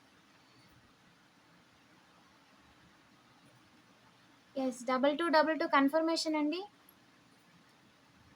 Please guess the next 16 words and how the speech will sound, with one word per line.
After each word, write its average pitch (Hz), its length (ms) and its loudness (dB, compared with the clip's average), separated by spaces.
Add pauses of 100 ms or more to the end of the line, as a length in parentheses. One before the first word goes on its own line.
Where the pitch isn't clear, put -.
And 285 200 6
డబల్ 269 260 6
వన్ 330 180 2
is 320 160 0
a 320 80 2
confirmation, 311 680 0 (120)
new 294 140 4 (140)
beginning. 302 360 0 (220)
And 277 260 4
double 285 320 2
two 339 100 0 (120)
is 349 140 -2
a 339 80 -2
confirmation, 311 680 0 (340)
balance, 294 420 0 (140)
partnership. 294 600 0